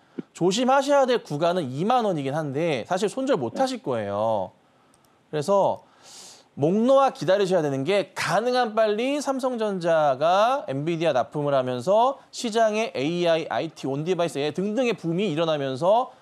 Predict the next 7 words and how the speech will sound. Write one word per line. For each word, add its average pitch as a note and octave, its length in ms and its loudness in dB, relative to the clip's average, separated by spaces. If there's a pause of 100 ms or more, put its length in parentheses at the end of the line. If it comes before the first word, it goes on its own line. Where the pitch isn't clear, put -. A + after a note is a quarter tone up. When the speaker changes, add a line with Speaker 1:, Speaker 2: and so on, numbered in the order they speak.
(140)
Speaker 1:
관련주들의 D#3 640 -2
죄다 C3 180 -2
상승이 G#3 340 -4
나오기를 C#3 540 -2
바라셔야 A2+ 520 -6
돼요. - 100 -20 (400)
근데 A3 400 0